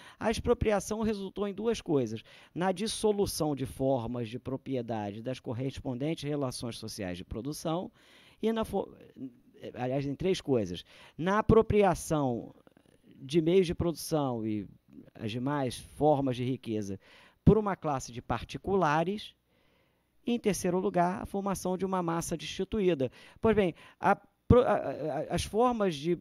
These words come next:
produção que, é, se erguem nessa transição são formas de transição, são formas de produção, é, é, de um período, é,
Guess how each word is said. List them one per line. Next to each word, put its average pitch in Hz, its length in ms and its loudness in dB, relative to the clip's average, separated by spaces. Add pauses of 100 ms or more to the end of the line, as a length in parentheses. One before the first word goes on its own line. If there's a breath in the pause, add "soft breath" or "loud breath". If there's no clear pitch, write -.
(240)
produção 170 640 -2
que, 135 300 0
é, 123 600 -2
se 165 260 -2
erguem 156 560 2
nessa 135 440 -4
transição 131 720 -4 (400 soft breath)
são 233 220 -6
formas 190 440 -4
de 151 100 -6
transição, 147 720 -6
são 180 180 -2
formas 160 320 -4
de 143 80 -6
produção, 156 640 -6 (440 loud breath)
é, 165 180 0 (440)
é, 131 140 -6 (560)
de 165 240 -6
um 240 60 -2
período, 233 640 0 (320)
é, - 240 -2